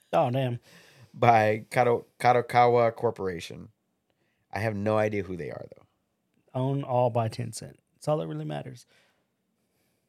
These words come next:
Speaker 2: Uh, they also own From Software. So no, not Tencent.
Speaker 1: So Octopath is gonna have Elden Ring
Speaker 2: <laughs> Elden Ring.
Speaker 1: gameplay.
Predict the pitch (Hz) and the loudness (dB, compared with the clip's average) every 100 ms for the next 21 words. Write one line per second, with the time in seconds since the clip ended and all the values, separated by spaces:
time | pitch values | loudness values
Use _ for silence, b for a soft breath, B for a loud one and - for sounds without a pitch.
0 | _ 87 71 65 52 65 110 101 113 - | _ -6 -4 -4 -6 -2 0 4 2 4
1 | 117 104 107 107 95 107 101 - 92 - | 2 2 0 -2 -2 -4 -2 -2 -4 -4
2 | 71 - _ _ _ _ _ _ _ _ | -8 -10 _ _ _ _ _ _ _ _
3 | _ _ _ _ _ _ _ _ _ _ | _ _ _ _ _ _ _ _ _ _
4 | _ _ _ _ _ _ _ _ _ _ | _ _ _ _ _ _ _ _ _ _
5 | _ _ _ _ _ _ _ - 98 90 | _ _ _ _ _ _ _ -8 -6 -4
6 | 80 80 - 80 80 - - - _ _ | -6 -8 -10 -12 -12 -14 -16 -20 _ _
7 | _ _ - 127 120 120 131 143 135 127 | _ _ -12 -6 -4 -4 0 4 4 0
8 | 120 127 127 123 120 113 - 127 120 120 | -4 -4 -2 -2 -4 -6 -8 -4 -2 -4
9 | 117 113 113 110 - 110 104 104 104 117 | -8 -8 -8 -12 -10 -8 -8 -8 -10 -12
10 | 87 53 50 _ _ - 123 107 107 - | -18 -20 -20 _ _ -18 -14 -14 -14 -20
11 | 104 | -20